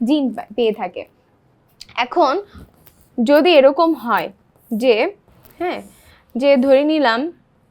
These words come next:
যে মা বাবা উভয় হচ্ছে থ্যালাসেমিয়ার বাহক,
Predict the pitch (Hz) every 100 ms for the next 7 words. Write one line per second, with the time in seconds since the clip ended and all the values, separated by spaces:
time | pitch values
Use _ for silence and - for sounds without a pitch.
0 | _ _ - _ _ _ _ - 294 262
1 | 233 240 294 254 262 - 247 247 277 277
2 | 247 285 269 226 202 208 240 247 269 277
3 | 202 202 196